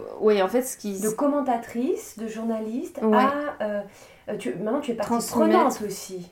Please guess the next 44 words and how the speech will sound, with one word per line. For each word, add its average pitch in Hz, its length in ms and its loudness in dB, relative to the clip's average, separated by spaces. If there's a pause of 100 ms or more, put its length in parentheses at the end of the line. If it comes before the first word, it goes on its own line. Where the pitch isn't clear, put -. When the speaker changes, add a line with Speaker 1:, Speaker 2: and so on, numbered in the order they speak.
(100)
Speaker 1:
Ouais, 226 140 4
Speaker 2:
Oui. 247 80 2
Speaker 1:
c'est 233 140 -8
ça. 220 200 -10 (300)
C'est-à-dire 240 320 0
que 226 160 2
ça 220 160 -2
a 196 100 2
développé 220 480 0
plusieurs 214 440 0
facettes. 247 460 -8 (280)
Quand 226 140 6
j'ai 254 180 2
quitté 262 320 -4
le 226 80 0
journal 220 420 2
dans 202 100 -2
lequel 196 260 -4
je - 120 -8
travaillais, 202 680 -2
je - 40 -16
suis 220 180 -4
devenue 220 380 2
indépendante. 220 680 -2 (100)
Et, 233 380 4
euh, 175 680 0
comme 202 160 -2
tu 190 160 -6
l'abordes 208 320 0
d'ailleurs 196 260 2
dans 185 140 -2
ton 180 140 -12
podcast, 220 560 -4
on 196 80 0
se 190 80 -4
demande 202 320 -2
un 165 100 -4
peu, 170 200 -6
euh, 196 520 -4 (220)
comment 208 260 2
on 220 100 2
va 180 140 -2
s'en 190 140 -10
sortir, 262 540 -6